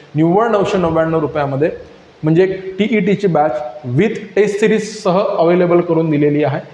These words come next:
टीआयटी दोन हजार चोवीसची बॅच एक हजार नव्याण्णव रुपयात with टेस्ट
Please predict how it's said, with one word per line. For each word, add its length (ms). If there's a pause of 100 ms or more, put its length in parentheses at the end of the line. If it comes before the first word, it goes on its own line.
(240)
टीआयटी 340
दोन 180
हजार 240
चोवीसची 500
बॅच 320 (260)
एक 200
हजार 200
नव्याण्णव 440
रुपयात 280 (460)
with 160 (220)
टेस्ट 220